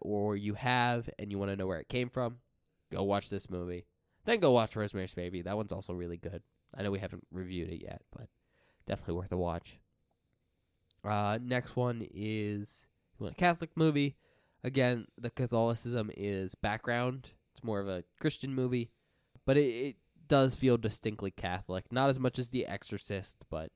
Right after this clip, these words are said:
you know, it is there. Uh, however, I think my biggest recommendation is if you just wanna see, like, a horror film that feels both British and American in a very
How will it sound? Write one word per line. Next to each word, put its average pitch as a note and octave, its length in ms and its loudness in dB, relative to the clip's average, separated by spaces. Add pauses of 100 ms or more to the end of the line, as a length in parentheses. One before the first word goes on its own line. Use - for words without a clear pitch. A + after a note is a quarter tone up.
(120)
you A2 140 -4
know, F#2 120 -2
it G2 220 -4
is G2 280 -6
there. F#2+ 380 -6 (840)
Uh, A2 220 0
however, G3 440 6
I F#3 120 2
think G3 160 0
my C#3+ 120 2
biggest C3+ 360 -2
recommendation A2+ 640 -4
is A2 140 -4
if - 140 -8
you E3 60 -4
just G#3+ 220 -4
wanna A3 140 0
see, C3+ 260 -2
like, A#2 240 -2 (240)
a G#2+ 100 -6
horror G2+ 400 -2
film C3 440 0 (760)
that A#2 280 0
feels A#2+ 260 2
both A2+ 360 0 (360)
British A#2 500 2
and A#2 100 -4
American G#2+ 560 -2
in G#2 100 -2
a G2 80 -4
very G#2+ 360 0